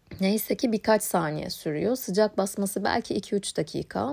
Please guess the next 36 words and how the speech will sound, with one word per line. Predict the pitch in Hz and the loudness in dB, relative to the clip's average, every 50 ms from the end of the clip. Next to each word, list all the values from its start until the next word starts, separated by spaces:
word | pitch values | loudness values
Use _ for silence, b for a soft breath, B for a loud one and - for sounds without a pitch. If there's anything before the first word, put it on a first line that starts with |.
| 277 214 | 0 -2
Bu | 214 | -2
karamsar | - - 226 214 214 220 220 226 - - 233 226 233 | 0 4 4 6 6 4 2 0 2 2 4 4 2
çukur | - - 240 - - 269 254 | 0 -4 -10 -2 2 2 2
metaforunu | 247 226 202 - - 185 - - 185 175 170 170 170 185 | 4 2 0 2 0 0 2 2 0 0 0 0 0 -2
düşünmek | 247 262 - - 208 202 208 247 370 427 - - _ _ - | -2 -2 -2 -2 -2 -2 0 0 -2 -4 -6 -10 _ _ -20
saniyelik. | - - - 247 247 240 233 226 208 175 147 131 131 - - - _ - | -4 0 0 2 4 4 4 6 6 4 4 2 -2 -6 -8 -14 _ 2
Yani | 196 170 160 151 160 175 | 2 2 4 2 2 2
verdiği | 196 208 220 226 214 214 247 269 302 302 262 | 2 4 4 4 2 2 4 4 4 4 4
bir | - 302 311 | 2 0 0
his | - - - 311 294 - - - - 190 | 0 0 2 2 2 2 -2 -4 0 2
var. | 151 135 - - - - - - B B B B B B B B B B B - | 2 2 2 0 -4 -6 -8 -10 B B B B B B B B B B B -2
Ama | 285 339 349 277 277 339 453 523 - - | 0 2 2 2 2 2 0 -4 -8 -4
çabucak | - 392 403 320 - 330 320 - | 0 0 0 2 2 2 4 4
atlatmaya | 302 294 - 294 277 - 294 302 302 285 | 2 2 2 2 0 2 0 -2 0 2
başlamışım. | 254 214 208 - 247 254 262 - 466 415 | 2 2 2 0 -2 -6 -4 -4 -6 -6
Çünkü | - - 294 - | -4 -4 -2 0
o | - - 285 - | 0 0 0 0
kadar | - - 427 330 285 | 0 2 6 8 8
anlıyorsunuz | 262 247 240 240 240 240 240 240 - - - - - | 8 6 4 2 2 2 0 0 -2 -4 -6 -6 -4
ki | - - | -4 -4
bir | 185 - | -4 -2
saatten | - - 196 180 165 - - - 170 165 | 0 2 2 2 2 2 0 0 0 0
sonra | 170 - 185 175 170 165 | 0 0 0 2 2 2
yapay | 165 165 170 170 - - 185 180 180 | 2 2 0 0 0 2 4 4 4
geldiğini. | 160 185 165 156 156 151 147 156 143 143 160 226 330 392 349 | 4 2 0 0 0 -2 -2 -2 -4 -2 -2 -2 -2 -2 0
Güzel | 285 247 240 262 233 196 | 2 4 6 6 6 6
haber | 160 165 208 240 269 254 208 196 | 6 4 4 4 4 4 2 2
bu. | 190 190 - - | 2 0 0 0
Evet, | 214 190 160 151 185 196 - - | 0 0 0 -2 -4 -4 -4 2
geliyor | - 233 233 190 165 147 151 - - | 4 4 6 6 4 2 2 0 0
ama | 233 220 220 247 | -2 -2 -2 -2
birkaç | 262 - - 185 160 | -2 0 0 -2 -2
saniye | - - - - - 78 - - | -2 -4 -8 -8 -8 -8 -8 -6
sonra | - - 202 185 180 | -2 0 2 2 4
zaten | 190 196 151 - - 226 233 226 | 4 4 2 2 -2 -2 -2 0
gidiyor. | 196 202 175 170 156 - - 220 330 | 2 2 2 2 0 0 0 -2 -4